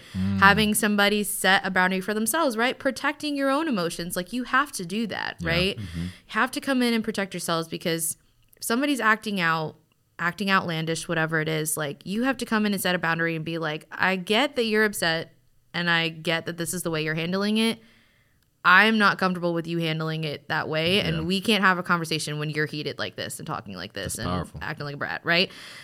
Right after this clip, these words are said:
Speaker 2: So having somebody hold you accountable is huge, right? And then having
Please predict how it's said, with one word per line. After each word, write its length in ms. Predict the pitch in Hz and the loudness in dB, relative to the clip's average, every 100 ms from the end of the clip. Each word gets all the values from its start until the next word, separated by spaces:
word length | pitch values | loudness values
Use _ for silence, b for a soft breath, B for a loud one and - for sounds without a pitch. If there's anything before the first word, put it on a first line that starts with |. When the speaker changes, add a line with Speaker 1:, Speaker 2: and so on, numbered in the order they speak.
| B | B
Speaker 2:
So 420 | - 196 190 185 - _ _ - _ _ - | 2 4 4 2 -8 _ _ -20 _ _ 4
having 360 | 220 220 254 | 6 6 4
somebody 440 | 247 214 196 190 180 | 4 4 6 4 4
hold 320 | 185 180 185 | 2 2 2
you 80 | 175 | 0
accountable 400 | 165 170 170 160 | 0 0 2 0
is 120 | 170 | -2
huge, 680 | - 254 302 294 185 160 - | -4 0 4 4 2 0 -2
right? 340 | 165 165 196 - | 2 2 2 0
And 240 | 208 214 | 0 2
then 360 | 240 269 269 269 | 4 4 4 0
having 720 | - - 214 214 220 220 214 | -4 2 2 4 2 0 -2